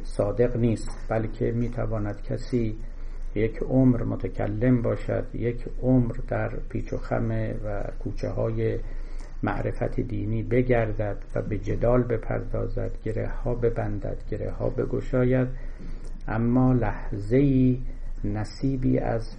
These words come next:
حیرت عارفانه نبرد. نه تنها نبرد، بلکه نوعی غرور متکلمانه و عالمانه هم او رو فرا بگیرد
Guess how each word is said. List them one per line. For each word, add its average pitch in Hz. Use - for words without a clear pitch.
حیرت 107
عارفانه 110
نبرد. 117
نه 117
تنها 131
نبرد، 117
بلکه 117
نوعی 127
غرور 127
متکلمانه 107
و 120
عالمانه 107
هم 127
او 123
رو 120
فرا 120
بگیرد 120